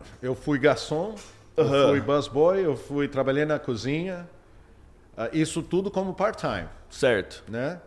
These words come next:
Speaker 1: O
Speaker 2: Certo.
Speaker 1: Eu sempre tava na pintura ou construção durante o dia.
Speaker 2: Certo.
Speaker 1: E depois eu ia na pin-,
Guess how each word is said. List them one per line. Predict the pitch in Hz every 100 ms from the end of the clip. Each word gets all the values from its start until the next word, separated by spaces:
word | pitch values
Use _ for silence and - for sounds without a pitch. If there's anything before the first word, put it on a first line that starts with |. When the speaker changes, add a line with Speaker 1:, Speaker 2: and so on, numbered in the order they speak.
| - -
Speaker 1:
O | 117
Speaker 2:
Certo. | 104 117 101 - -
Speaker 1:
Eu | 117
sempre | - 151 160
tava | - 156
na | 156
pintura | 143 139 131 151 185 185 160
ou | 147 135
construção | 139 131 131 120 135 135
durante | 135 135 127
o |
dia. | 113 147 208 - -
Speaker 2:
Certo. | - 131 113 95 - - - -
Speaker 1:
E | 165
depois | 165 165 156 160
eu | 196
ia | 180 175
na | 170 160
pin-, | 151